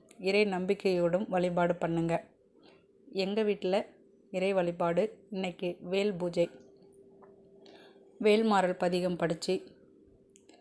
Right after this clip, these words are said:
ஒரு சின்னதா ஒரு நைவேத்தியம் பண்ணி, இறைவனை மன நிறைவோடு வழிபட்ட அந்த காட்சிகள் உங்களுக்காக. இந்த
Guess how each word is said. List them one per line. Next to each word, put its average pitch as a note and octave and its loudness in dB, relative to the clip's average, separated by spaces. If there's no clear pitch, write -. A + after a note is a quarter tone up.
ஒரு G3+ 0
சின்னதா G#3+ 4
ஒரு F3+ 2
நைவேத்தியம் F#3+ -2
பண்ணி, F3 -2
இறைவனை F#3+ 0
மன F#3+ -2
நிறைவோடு F#3 0
வழிபட்ட F3 -2
அந்த F3+ -6
காட்சிகள் E3+ -4
உங்களுக்காக. F3+ -2
இந்த G#3+ 0